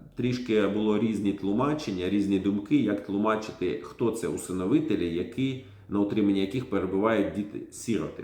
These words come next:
Тому що, е, дитина втрачає статус сироти після її усиновлення. Тому, в принципі, е, вважаю, що під пункт вісім, е, внесені правильні зміни, які дозволяють чіткіше тлумачити,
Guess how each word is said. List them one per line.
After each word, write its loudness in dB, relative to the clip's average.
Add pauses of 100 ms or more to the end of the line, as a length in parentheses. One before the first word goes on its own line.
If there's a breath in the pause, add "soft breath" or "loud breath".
Тому -2
що, -2 (420 loud breath)
е, -2
дитина 0
втрачає -2
статус -4
сироти 0
після -6
її 2
усиновлення. -2 (240 loud breath)
Тому, 2
в -2
принципі, 0 (360 loud breath)
е, -2 (100)
вважаю, 2
що -6
під -10
пункт -4
вісім, 0 (240)
е, -4 (640)
внесені -4 (200)
правильні 2
зміни, 0
які -2 (360 loud breath)
дозволяють 0 (640)
чіткіше -6
тлумачити, -4